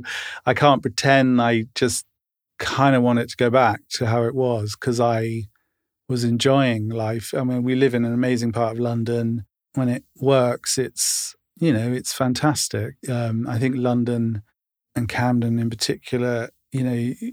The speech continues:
you've got the best of both in some ways. You've got, you've got a sort of vibrant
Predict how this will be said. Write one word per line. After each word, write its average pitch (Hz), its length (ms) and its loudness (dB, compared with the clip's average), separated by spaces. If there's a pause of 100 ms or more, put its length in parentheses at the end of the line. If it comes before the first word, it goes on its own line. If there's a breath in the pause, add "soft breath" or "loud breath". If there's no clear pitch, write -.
you've 147 200 -8
got 120 160 -4
the 120 60 -4
best 117 300 0
of 113 120 -6
both 135 360 2
in 113 100 -2
some 117 240 0
ways. 113 320 -4
You've 117 140 -8
got, 120 220 -6 (180)
you've 120 140 -4
got - 180 -4 (160)
a 107 60 -6
sort 123 180 -2
of 110 60 -6
vibrant 120 640 0